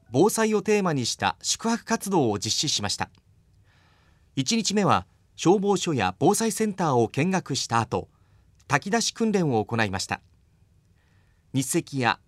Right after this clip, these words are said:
地域のボランティアの皆さんにご指導いただきながら、ビニール袋を使ってご飯を炊く方法を学びました。夜は学校に宿泊しました。教室の床は硬く、寝袋やマットを使っても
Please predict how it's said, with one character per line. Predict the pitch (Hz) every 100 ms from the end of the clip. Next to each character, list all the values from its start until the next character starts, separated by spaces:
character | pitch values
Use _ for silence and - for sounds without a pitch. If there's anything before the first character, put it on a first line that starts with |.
| -
地 | - 226
域 | -
の | 143 113
ボ | 120
ラ | 196
ン | 214
テ | 196
ィ |
ア | 165
の | 131
皆 | 165
さ | 180 156
ん | 113
に | 92
ご | 110
指 | - 196
導 | 190 139
い |
た | 156
だ | 165
き | 156
な | 151
が | 131
ら、 | 104 87 _ _ _ _ 120
ビ | 143
ニ | 202
ー |
ル | 208
袋 | 196 190 175 120
を |
使 | - -
っ | 123
て | - 107 - 98
ご | 180
飯 | 220 190 113
を |
炊 | 110 110 180
く |
方 | 143 160
法 | 147 147 131
を | 127 101
学 | 120
び | 117
ま | 104
し | 95
た。 | 92 - _ _ _ _ _ _ _ _ _ _ _ -
夜 | 160 165
は | 113 95 - _
学 | 120 123
校 | 196 190
に | 175
宿 | 151 - 151
泊 | 143 131
し | -
ま | 98
し | -
た。 | - _ _ _ _ _ _ _ _ _ _ _ _
教 | - 175 196
室 | -
の | 180
床 | 151 139 160
は | 156
硬 | - 123 123
く、 | 120 104 - _ _ _
寝 | 117
袋 | 190 - 196 143
や | 104 87
マ | 120
ッ | 196
ト | - 165
を |
使 | - -
っ | 151
て | 160
も | 131 98